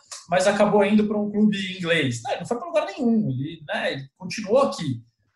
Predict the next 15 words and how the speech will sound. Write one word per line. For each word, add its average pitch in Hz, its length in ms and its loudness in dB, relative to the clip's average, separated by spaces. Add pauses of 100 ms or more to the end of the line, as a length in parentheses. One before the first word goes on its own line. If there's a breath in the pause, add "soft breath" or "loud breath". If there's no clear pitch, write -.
Então, 170 560 0
é 220 60 6
a 180 60 2
mesma 202 240 -2
coisa 233 180 0
do 247 140 0
Luan. 214 260 4
Eu 156 100 -2
sempre 208 280 -8
falo 208 340 -2
isso. 131 220 -6
Pô, 175 100 -6
se - 140 -8
você 156 300 -6
é 208 360 2